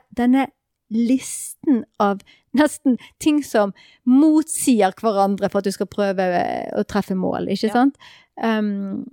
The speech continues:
Speaker 1: bare sånn, dietter er jo, du kan jo motsi hverandre, bare du googler, sant?
Speaker 2: Ja.
Speaker 1: Og det er bare liksom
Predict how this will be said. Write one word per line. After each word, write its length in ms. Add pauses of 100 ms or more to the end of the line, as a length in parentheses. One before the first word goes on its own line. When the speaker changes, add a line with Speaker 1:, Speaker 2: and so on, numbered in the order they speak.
(400)
Speaker 1:
bare 140
sånn, 260
dietter 460
er 180
jo, 320
du 60
kan 180
jo 80
motsi 360
hverandre, 600
bare 180
du 120
googler, 420
sant? 280
Speaker 2:
Ja. 100
Speaker 1:
Og 280 (840)
det 100
er 40
bare 160
liksom 300